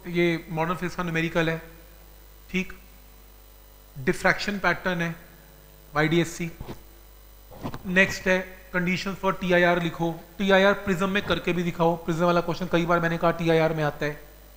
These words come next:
Refraction का question आया हुआ है, हमने एनसीईआरटी में किया था, refraction U पता है, V निकालो। उसी तरीके से electron accelerated modern physics का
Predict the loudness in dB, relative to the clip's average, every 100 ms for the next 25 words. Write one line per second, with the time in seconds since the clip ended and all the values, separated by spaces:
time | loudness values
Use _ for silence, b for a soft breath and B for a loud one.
0 | -20 -20 -20 -20 -18 -18 -18 -18 -20 -20
1 | -20 -6 -2 0 0 0 0 2 2 2
2 | -4 0 4 4 4 0 -2 -8 -20 -20
3 | -20 -20 -20 -20 -20 -16 -6 -4 -4 0
4 | 0 0 -4 0 0 2 2 0 -2 -4
5 | -6 -4 -2 0 -2 0 -2 0 -4 -2
6 | -2 0 -4 -8 -20 -20 -20 -20 -20 -20
7 | -20 -20 -20 -18 -6 -2 0 0 0 0
8 | 0 2 2 0 -12 -2 0 2 2 2
9 | 2 0 0 2 2 0 0 -2 -2 -4
10 | -8 -2 0